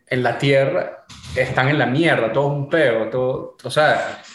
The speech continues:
todos los avances tecnológicos y, y de medicina y etcétera, etcétera, eh, siempre se van a la mierda porque, bueno, eh, hay gente o cosas que no quieren avanzar y, y,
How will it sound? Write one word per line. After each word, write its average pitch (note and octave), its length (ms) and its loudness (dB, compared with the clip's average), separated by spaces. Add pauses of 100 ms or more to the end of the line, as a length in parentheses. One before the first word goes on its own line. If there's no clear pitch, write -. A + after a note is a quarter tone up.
(1120)
todos E3 160 4
los E3+ 100 4
avances D3+ 340 2
tecnológicos D3+ 680 0
y, B2+ 560 -4
y A#2 60 -6
de B2 100 0
medicina D3 680 0
y C3+ 120 2
etcétera, C#3+ 420 0
etcétera, F3 540 -2 (260)
eh, A2 280 -8 (880)
siempre C#3+ 440 0
se D3 100 0
van B2+ 120 2
a B2+ 40 2
la C3+ 100 2
mierda C3+ 320 0
porque, E3+ 200 -2
bueno, A2 320 -6 (100)
eh, - 160 -14 (300)
hay A2+ 100 -12
gente A#2 300 -4
o A#2 120 -4
cosas A#2+ 300 -2
que - 80 -4
no A2 140 -4
quieren B2 200 -2
avanzar B2+ 520 2
y, D#3+ 160 0
y, - 420 -6